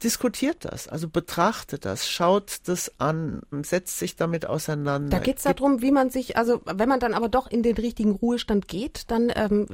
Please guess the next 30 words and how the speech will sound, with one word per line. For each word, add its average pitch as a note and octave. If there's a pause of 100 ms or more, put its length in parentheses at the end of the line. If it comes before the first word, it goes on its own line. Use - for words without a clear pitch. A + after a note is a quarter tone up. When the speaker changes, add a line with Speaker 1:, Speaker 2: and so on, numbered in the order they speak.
(120)
Speaker 2:
was F#3+
man F3
dann D#3+
macht F#3+
oder D#4
Speaker 1:
Nein, A#3
es A3
Speaker 2:
wonach B3
Speaker 1:
gibt, A#3+
Speaker 2:
gucken -
Speaker 1:
es G3
geht E3
Speaker 2:
Sie? -
Speaker 1:
eigentlich G#3+
darum, A3
die G#3
richtigen G#3
Fragen C3+
zu -
stellen. D#2+ (140)
Also D3 (260)
nicht G#3+
die F#3
richtige E3
Antwort, A3+
aber E3 (320)
der -
Austausch G3
mit F3+
Kollegen, D#3+